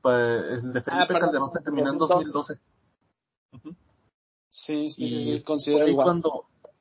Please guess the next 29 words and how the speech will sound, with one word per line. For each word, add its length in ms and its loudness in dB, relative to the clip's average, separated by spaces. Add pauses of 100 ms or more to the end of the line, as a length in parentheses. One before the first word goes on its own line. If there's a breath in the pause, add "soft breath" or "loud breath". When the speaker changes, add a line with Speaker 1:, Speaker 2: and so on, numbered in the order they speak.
(300)
Speaker 1:
cuando 400 2
se 120 -4
empezó 340 -2
a 60 -4
poner 220 0
así 160 -2
más 460 0 (140)
fuerte 440 4
el 100 2
apogeo 600 0 (480)
del 320 -2
internet 480 -2
y 40 0
las 260 2
nuevas 240 -4
tecnologías, 680 -4 (540)
pues 140 -6
que 80 0
al 80 -2
final 360 0
de 100 -2
cuentas 440 -2
nos 180 -4
llegaron 280 0
por 160 -2
parte 260 -4
de 80 -4
Estados 380 -2
Unidos. 360 -8